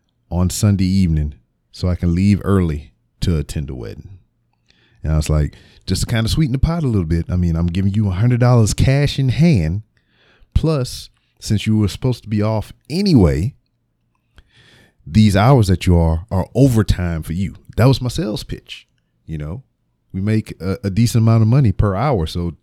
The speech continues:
to come in and get some overtime money in that, that's, uh, buku. So, um, <sighs> and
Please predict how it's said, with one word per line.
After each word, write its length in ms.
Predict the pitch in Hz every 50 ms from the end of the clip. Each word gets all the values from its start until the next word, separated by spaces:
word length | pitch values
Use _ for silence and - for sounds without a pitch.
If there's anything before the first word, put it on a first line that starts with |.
| _
to 100 | - 95
come 220 | - - 110 101 104
in 120 | 107 101
and 80 | 95 92
get 120 | 98 95
some 320 | - - 90 85 82 78 - _ _ _ _ _
overtime 580 | - 85 85 92 104 - - 117 117 120 120
money 320 | 120 127 135 143 147 147 147
in 120 | 147 147
that, 240 | 160 170 175 - _ _ _ _ _ _ _ _ _ _ _ _
that's, 260 | _ 92 92 87 - -
uh, 360 | - 92 90 82 73 67 69
buku. 500 | 85 78 85 95 127 123 - - 214 - - _ _ _ _ _ _ _ _ - _ _ _ _ _ _ _ _ _ _ _ _ _ _ _ _ _ _ _ _ _ _ _ - -
So, 560 | 87 - - 101 98 95 92 87 85 80 80 - _ _ _ _ _ _ _ _ _ _ _ _ _ _ _
um, 280 | - - 82 80 - - _ _ _ _ _ _ _ _ _ _ - - - - -
<sighs> 640 | - - _ _ _ _ _ _ _ _ _ _ _
and 160 | - 147 143